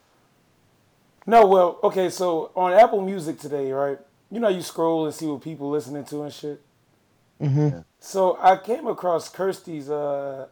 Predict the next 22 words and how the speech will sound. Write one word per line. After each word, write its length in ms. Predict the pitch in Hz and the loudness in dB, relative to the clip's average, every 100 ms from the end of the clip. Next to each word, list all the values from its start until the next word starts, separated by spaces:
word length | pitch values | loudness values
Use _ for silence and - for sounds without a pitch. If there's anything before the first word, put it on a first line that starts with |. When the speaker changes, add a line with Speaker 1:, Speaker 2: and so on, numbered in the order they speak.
| - | 0
Speaker 1:
Apple 220 | - 160 | 0 0
Music 340 | 208 247 156 | -6 -6 -8
joint, 200 | 123 135 | -10 -12
right? 220 | 139 151 147 | -4 -4 -6
And 100 | 139 | -14
she 120 | - | -12
was 160 | 196 165 | -8 -6
listening 320 | 170 147 156 | -6 -8 -12
to 520 | 127 156 151 147 139 135 _ _ _ _ _ _ _ _ | -10 -6 -4 -4 -8 -14 _ _ _ _ _ _ _ _
the 240 | 147 147 | -2 -2
Hit 260 | 127 175 147 | -2 -6 -4
Boy 340 | 151 156 147 | 0 0 0
and 220 | 143 131 135 | -4 -10 -12
Hit, 220 | - - _ | -14 -16 _
Hit 240 | 151 175 | -6 -4
Boy 200 | 147 156 | 0 0
and, 80 | 151 | 0
uh, 200 | 147 143 | -2 -2
Dom 280 | 131 151 151 | -2 -4 -4
Kennedy 360 | 147 185 180 180 | -6 -8 -8 -10
joint. 280 | 175 202 226 _ _ _ _ _ _ _ _ | -10 -12 -16 _ _ _ _ _ _ _ _
Speaker 2:
Mm-hmm. 280 | - 131 139 | -2 2 2